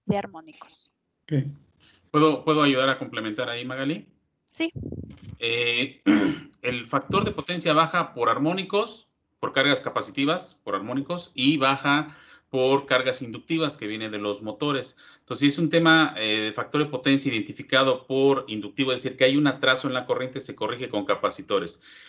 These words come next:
Speaker 3: Si el factor de potencia baja porque hay un adelanto en la corriente, eh, por temas capacitivos, se corrige con filtros de armónicos.
Speaker 2: Ok. Muchas,
Speaker 3: De
Speaker 2: muchas
Speaker 3: repente llega
Speaker 2: gracias.
Speaker 3: confusión porque en los dos casos el factor de potencia baja, ¿no?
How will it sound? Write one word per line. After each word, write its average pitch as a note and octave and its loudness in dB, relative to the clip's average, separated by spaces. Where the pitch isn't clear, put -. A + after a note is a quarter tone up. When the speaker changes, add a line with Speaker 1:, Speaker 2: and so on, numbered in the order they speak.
Speaker 3:
Si - -4
el G#2 2
factor A#2 2
de E3+ 6
potencia D3+ 4
baja C#3+ 4
porque A2+ -4
hay B2+ 0
un C3 -2
adelanto B2 0
en B2+ -6
la G#2 -4
corriente, B2 -6
eh, G2 -2
por G#2 -6
temas B2 2
capacitivos, C3 -2
se A2+ -8
corrige A2+ -4
con G#2+ -2
filtros G#2+ -4
de G2 0
armónicos. F#2+ -4
Speaker 2:
Ok. - -10
Muchas, C#3 4
Speaker 3:
De B2 4
Speaker 2:
muchas C#3+ 6
Speaker 3:
repente D#3+ 4
llega D#3 8
Speaker 2:
gracias. C#3 -2
Speaker 3:
confusión C#3+ 0
porque D#3+ 2
en B2 2
los A#2+ 2
dos C3+ 0
casos C#3 0
el G#2+ -2
factor A#2+ -2
de A#2+ -4
potencia A2 -4
baja, G#2 0
¿no? B2 -18